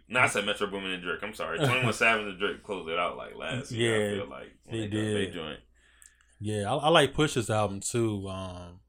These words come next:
Speaker 1: I think before, before it dries or something like that.
Speaker 2: yeah,
Speaker 1: Yeah.
Speaker 2: um, um, how I forget the name of that? Um, It's Almost Dry.
Speaker 1: Yeah.
Speaker 2: Yeah, that was dope. I like that one. Um,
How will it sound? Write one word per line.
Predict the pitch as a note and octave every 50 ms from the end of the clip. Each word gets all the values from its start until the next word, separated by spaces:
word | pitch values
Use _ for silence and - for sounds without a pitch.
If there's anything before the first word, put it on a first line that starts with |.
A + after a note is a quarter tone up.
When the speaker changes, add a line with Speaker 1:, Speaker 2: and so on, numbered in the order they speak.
| _ _ _ _ _ _ _ _ _ _ _ _ _ _ _ _ _ _ _ _ _
Speaker 1:
I | - F2+
think | A2 G2+ F#2+
before, | F2+ E2+ - - G2+ F#2+ F2 D2+ -
before | - F2 - - G2+ G2 D2+
it | D2+
dries | D#2+ F2 F2+ F#2 F#2+ G2+ G2+ G2
or | G2+ G2+
something | - G2 G2 G#2
like | G2+ G2+ G2+ -
that. | B2
Speaker 2:
yeah, | B2 C3 A#2+
Speaker 1:
Yeah. | A2+ A2 A2+ A2+ A2+ A2 G#2+
Speaker 2:
um, | G#2 G#2 G#2+
um, | G#2+ A2 A2 G#2 G2+ G2 F#2 F2 E2+ G2 - _ _ _ _ - - -
how | - C3+ C3+
I | A#2+
forget | - A2+ G#2+ F#2+
the | F#2
name | G2 G#2 G#2 G2 F#2+
of |
that? | F#2+ F#2+ F#2+ F#2+ G2
Um, | G2 F#2+ F#2 F#2 F#2 F2+ F#2 - _
It's | - A#2 -
Almost | B2 A#2+ A#2 A2 G#2 F#2+ G2
Dry. | A2 A2 G#2 F#2 E2 F2+
Speaker 1:
Yeah. | G#2+ G#2+ E2 C2+ C2+ - - _ _ _
Speaker 2:
Yeah, | - A2+ A#2+ A#2 A2 G#2
that | G2+ A#2 B2
was | B2 A2 G2+ F#2
dope. | F#2+ G#2 G#2 G2+ G2 - -
I | G#2
like | A2 A2+ A2 G#2 G2+ G2
that | G#2 G#2+ G#2 G2+
one. | G2 G2 G2 G2 G2+
Um, | G2+ G2 G2 G2 G2 G2 G2 F#2+ G2